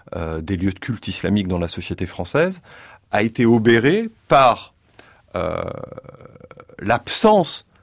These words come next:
de réflexion et d'anticipation autour de l'éducatif et du volet social. Même si les choses commencent à évoluer, et il me semble que nous sommes en pleine transition. Mais nous payons évidemment, incontestablement,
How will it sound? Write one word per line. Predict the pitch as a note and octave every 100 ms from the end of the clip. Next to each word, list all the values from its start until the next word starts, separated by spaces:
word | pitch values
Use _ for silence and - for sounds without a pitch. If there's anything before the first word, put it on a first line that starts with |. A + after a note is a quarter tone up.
| _ -
de | G2
réflexion | A2 B2+ C3+ C3+ E3+
et | B2
d'anticipation | E3+ - D#3 - E3+ D3+ D3 C#3+ A2 - _ _ _ _ _ _ _ _ _ _
autour | D3+ C#3 F#3 A3+ A#3 D3 _ _ _ _ _ _ _ _ _ _ _ _ _ _ _ _ _ _ G#2
de | A2+
l'éducatif | C3+ B2+ C#3 A#2 - - - - _ _ _ _ _ _ _ _
et | -
du | G#2+
volet | A2 A#2
social. | C#3 A2+ - D#2+ D#2 _ _ _ _ -
Même | A2+ F#3
si | - F#3
les | D3+
choses | D3+ G#3 C#3+ - - _ -
commencent | A#2+ C#3+ C#3
à |
évoluer, | A#2 G#2+ A2 A#2 D#3+ F#3
et | F3 - G#2+
il | A2+
me | A2+
semble | D3+ C#3+
que | A2
nous | G#2+
sommes | - C3
en | G#2
pleine | B2 A2+
transition. | - G#2+ G2+ - E2 - - -
Mais | B2+
nous | F3 F3+
payons | D#3+ D#3+ A3
évidemment, | G3 C3+ B2+ B2+ D#3 G3+ -
incontestablement, | B2+ - B2+ B2+ - G#2 A2 A#2+ E3